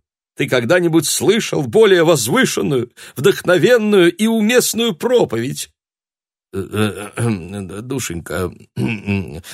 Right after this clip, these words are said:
э, э», отозвался епископ. «Неужели, милорд, она вам не понравилась?» Выражение лица энергичной дамы не допускало подобной мысли.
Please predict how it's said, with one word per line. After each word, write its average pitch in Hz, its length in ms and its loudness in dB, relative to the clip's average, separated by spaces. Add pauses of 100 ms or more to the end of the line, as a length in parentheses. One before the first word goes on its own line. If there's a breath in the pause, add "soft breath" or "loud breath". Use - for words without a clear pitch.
(220 loud breath)
э, 80 160 -14 (120)
э», 90 720 -8 (200)
отозвался 90 720 -2
епископ. - 580 -6 (800)
«Неужели, 104 720 0
милорд, 160 540 2
она 170 320 2
вам 175 320 2
не 175 160 2
понравилась?» 107 1160 -2 (840)
Выражение 95 680 0
лица 98 540 -2
энергичной 95 640 -4
дамы 90 440 -4 (360)
не 104 140 0
допускало 117 720 0
подобной 120 500 -2
мысли. - 580 -4